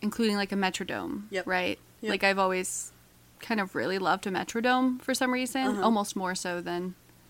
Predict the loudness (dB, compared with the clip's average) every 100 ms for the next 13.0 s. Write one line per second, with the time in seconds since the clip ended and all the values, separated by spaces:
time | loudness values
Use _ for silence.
0 | -20 -20 -20 -20 -20 -20 -16 0 4 6
1 | 8 6 6 4 2 0 -10 -6 0 4
2 | 4 4 0 -2 -10 -8 -6 -6 -8 -14
3 | -20 -20 -20 -20 -20 _ -20 -20 -2 2
4 | 6 4 4 4 4 4 2 2 0 2
5 | 2 0 0 -2 -4 -4 -4 -2 0 0
6 | 2 2 2 -4 -20 -20 -14 4 8 8
7 | 8 2 2 0 -2 0 -2 -4 -6 -4
8 | -4 -2 0 -2 -2 -4 -2 -2 -6 -10
9 | -10 -6 -4 -2 0 2 2 0 -2 -2
10 | -2 -2 -2 0 2 2 0 -2 -4 -4
11 | -6 -6 -4 -2 2 2 0 -2 -2 0
12 | 0 2 0 0 -2 0 0 2 -2